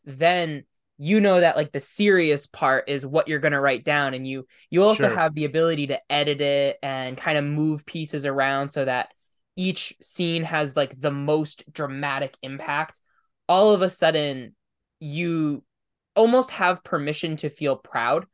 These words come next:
Speaker 1: of the creative work that you're putting in. And what's really cool about Advantage is I know you guys edit your podcast. <laughs> So
Speaker 2: Yeah.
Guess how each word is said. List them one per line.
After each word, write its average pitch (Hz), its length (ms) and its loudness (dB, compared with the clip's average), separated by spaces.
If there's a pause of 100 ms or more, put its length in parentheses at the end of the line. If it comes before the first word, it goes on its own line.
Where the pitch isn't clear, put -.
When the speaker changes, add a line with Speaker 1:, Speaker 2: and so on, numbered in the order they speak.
(300)
Speaker 1:
of 151 260 4
the 143 80 -2
creative 151 520 0
work 139 180 -2
that - 120 0
you're 123 100 -6
putting 131 320 -6
in. 135 240 -6 (320)
And 175 240 0
what's 180 260 -2
really 214 280 4
cool 220 200 0
about 170 220 4
Advantage 139 460 -4
is 135 160 -6
I 165 120 -2
know 185 140 2
you 180 120 -2
guys 151 220 2 (240)
edit 180 300 0
your 151 180 -2
podcast. - 720 -2 (140)
<laughs> - 140 -20
So 185 420 2
Speaker 2:
Yeah. 165 220 0